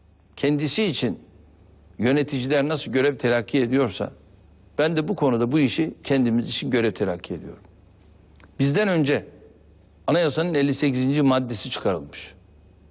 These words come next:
Orada gençliğin korunması başlığı altındaki bu maddede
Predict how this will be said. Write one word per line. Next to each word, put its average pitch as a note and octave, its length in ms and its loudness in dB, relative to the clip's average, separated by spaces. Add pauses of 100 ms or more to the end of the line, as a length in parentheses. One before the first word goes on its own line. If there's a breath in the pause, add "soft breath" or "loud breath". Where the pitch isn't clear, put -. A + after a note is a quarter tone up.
(1600)
Orada E3 440 2 (960)
gençliğin D3 480 0
korunması C#3 560 0
başlığı B2 360 0
altındaki G#2+ 580 -2
bu D3+ 80 0
maddede G2+ 540 -2